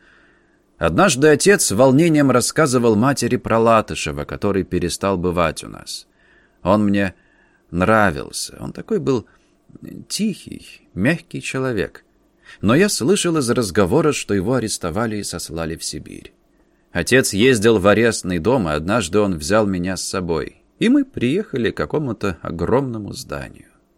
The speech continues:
Большие коридоры. И стояли солдаты, одетые в чёрное, и держали сабли кверху у плеча. Это было что-то страшное.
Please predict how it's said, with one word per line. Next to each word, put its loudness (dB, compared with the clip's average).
Большие -4
коридоры. -12
И -20
стояли -2
солдаты, 2
одетые 0
в -16
чёрное, 0
и -2
держали 2
сабли 2
кверху -2
у -2
плеча. -4
Это -14
было 2
что-то -10
страшное. -6